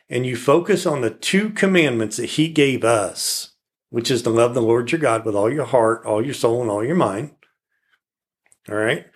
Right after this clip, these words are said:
And to love your neighbor as yourself. If you are focused on those two things,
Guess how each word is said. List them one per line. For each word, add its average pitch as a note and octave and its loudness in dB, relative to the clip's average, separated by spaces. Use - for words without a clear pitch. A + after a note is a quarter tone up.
And C#3 0
to C#3 2
love C#3+ 2
your D3 2
neighbor C#3 2
as C3 -2
yourself. A#2 -6
If C#3+ 0
you F3+ 0
are C3 0
focused D#3+ 2
on B2 -2
those D3+ 2
two E3+ -4
things, - -8